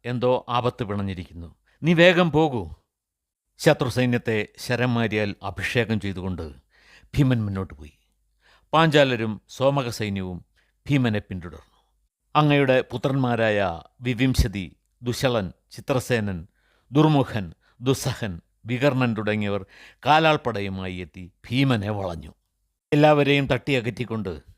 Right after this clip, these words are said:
ഭീമൻ മുന്നേറി. അയാൾ കൗരവരുടെ ഗജസൈന്യത്തെ ആക്രമിച്ചു. മുന്നിൽ കണ്ട ആനകളുടെ മസ്തകങ്ങൾ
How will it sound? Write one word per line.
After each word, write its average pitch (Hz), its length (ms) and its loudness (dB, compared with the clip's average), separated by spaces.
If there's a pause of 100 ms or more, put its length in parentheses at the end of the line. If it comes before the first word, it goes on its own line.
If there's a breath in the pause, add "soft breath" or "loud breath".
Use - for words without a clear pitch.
(240)
ഭീമൻ 127 300 0
മുന്നേറി. 95 380 -6 (800 soft breath)
അയാൾ 156 220 4
കൗരവരുടെ 147 680 2 (120)
ഗജസൈന്യത്തെ 120 720 0
ആക്രമിച്ചു. 82 500 -12 (760 soft breath)
മുന്നിൽ 160 300 6
കണ്ട 127 200 0
ആനകളുടെ 120 560 2
മസ്തകങ്ങൾ 101 840 -4